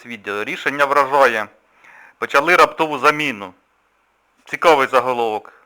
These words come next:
Е, відкриваємо його. Так. Е,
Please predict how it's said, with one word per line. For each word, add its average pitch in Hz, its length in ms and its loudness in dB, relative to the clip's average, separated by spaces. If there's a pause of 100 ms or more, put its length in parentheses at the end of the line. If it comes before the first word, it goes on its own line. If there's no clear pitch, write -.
(200)
Е, 110 280 -8 (200)
відкриваємо 127 720 0
його. 107 320 -10 (2000)
Так. 113 440 -2 (840)
Е, 50 40 -14